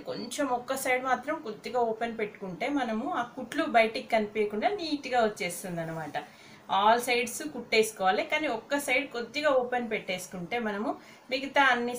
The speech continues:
సైడ్ కుట్లు కనిపించకుండా, నేను ఒక చిన్న ట్రిక్ చూపిస్తాను. ఆ, అది దాదాపుగా అందరికీ తెలిసే ఉంటుంది, తెలియని వాళ్ళ కోసం మాత్రమే. ఇప్పుడు కుట్టేద్దామా ఫ్రెండ్స్? ఇక ఫస్ట్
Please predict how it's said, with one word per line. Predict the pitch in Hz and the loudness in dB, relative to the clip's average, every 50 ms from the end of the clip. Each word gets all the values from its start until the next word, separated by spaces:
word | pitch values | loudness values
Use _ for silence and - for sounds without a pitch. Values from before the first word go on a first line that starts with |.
| - | 0
సైడ్ | 240 226 220 240 302 311 - | 0 2 2 0 -2 -4 -6
కుట్లు | 277 220 - 277 277 277 240 | -8 -8 -6 -8 0 2 2
కనిపించకుండా, | 220 220 - 226 220 208 208 208 202 202 202 277 359 349 285 | 2 2 0 0 0 0 2 0 -4 -2 0 0 0 0 -2
నేను | 247 208 190 | -4 -4 -4
ఒక | - 202 202 - | -6 -8 -6 -6
చిన్న | 247 240 233 220 220 208 | -6 -4 -2 -4 -2 -4
ట్రిక్ | 208 208 - - 208 | -6 -6 -6 -8 -10
చూపిస్తాను. | 196 - 175 175 - - 170 160 165 196 294 403 - - - - - - - - _ - 196 | -10 -10 -12 -12 -8 -6 -4 -4 -4 -4 -6 -8 -12 -16 -20 -20 -20 -20 -20 -20 _ -8 -6
ఆ, | 202 202 202 196 196 190 170 | -4 -2 -2 -2 -2 -2 -2
అది | 165 165 175 175 170 170 185 185 | -2 -2 -4 -4 -4 0 4 4
దాదాపుగా | 175 175 185 180 - 247 320 294 | 6 6 6 4 4 2 2 2
అందరికీ | 247 240 254 277 285 - - 226 | 2 2 -2 -4 -4 -2 0 0
తెలిసే | 214 220 - 269 240 226 214 | 0 0 0 0 0 2 0
ఉంటుంది, | 202 - 208 240 370 403 - - | 0 -2 -2 -4 -4 -4 2 2
తెలియని | 254 240 262 294 294 277 269 247 226 | 2 4 6 4 4 6 6 4 4
వాళ్ళ | 196 190 202 202 - 190 | 4 2 0 -4 -4 -6
కోసం | 175 - - 185 180 170 165 | -6 -6 -6 -6 -6 -6 -6
మాత్రమే. | 156 151 - 175 170 220 285 330 302 | -6 -8 -10 -8 -6 -6 -4 -6 -6
ఇప్పుడు | - - 233 - | -8 -10 -4 -2
కుట్టేద్దామా | 220 214 - 202 185 170 180 175 175 180 175 - | -2 -2 0 -2 -2 0 0 0 0 0 0 0
ఫ్రెండ్స్? | 262 254 254 - 262 247 | -2 -4 -4 -6 -10 -8
ఇక | - 339 - - - - - - - _ _ _ - _ _ _ _ _ _ _ _ _ _ _ _ _ _ _ _ _ _ _ _ _ _ _ _ _ - - | -8 -8 -10 -10 -16 -20 -20 -20 -20 _ _ _ -20 _ _ _ _ _ _ _ _ _ _ _ _ _ _ _ _ _ _ _ _ _ _ _ _ _ -20 0
ఫస్ట్ | - 226 220 214 - - | 4 4 4 4 4 4